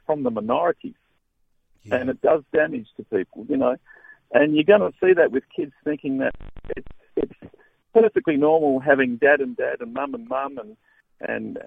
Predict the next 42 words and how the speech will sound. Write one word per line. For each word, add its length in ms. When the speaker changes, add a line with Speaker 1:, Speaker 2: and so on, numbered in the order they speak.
Speaker 1:
and, 160
and 240
dad, 340
uh, 280
you 120
know, 160
getting 280
dressed 300
as, 160
as 160
a 80
woman. 460
It's 220
not 220
normal. 420
Speaker 2:
Mm. 100
Speaker 1:
It, 100
it's 160
somebody's 380
idea 460
of, 160
of 160
what 160
they 140
like 280
to 80
do, 160
Speaker 2:
Mm. 160
Speaker 1:
and 140
they're 100
welcome 340
to 80
do 240
it. 100
But 160
don't 260
push 240
it, 100
push 220
it 80
on 240
people, 420